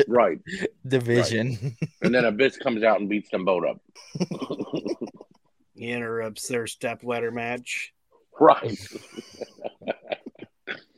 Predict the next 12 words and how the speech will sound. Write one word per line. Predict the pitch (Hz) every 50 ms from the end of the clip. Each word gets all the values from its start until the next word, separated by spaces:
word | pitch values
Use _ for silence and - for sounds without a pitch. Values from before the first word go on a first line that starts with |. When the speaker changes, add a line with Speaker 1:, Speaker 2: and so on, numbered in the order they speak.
| - - - _ _ _ _ _ _ _ _ _ _ - - - - - 508 -
Speaker 2:
It's | 147 127 135
not, | 151 143 131 127 131 117 101
they | 127 135 135
didn't | 139 139 131 139
even | 139 120 123
suspend | - - 120 - - - 123 127 123
it | 117 107
above | 110 101 113 127 127 123 107
the | 104 98
ring. | 95 113 120 120 107 101
It's | 107 110 -
just | - 117 110 - -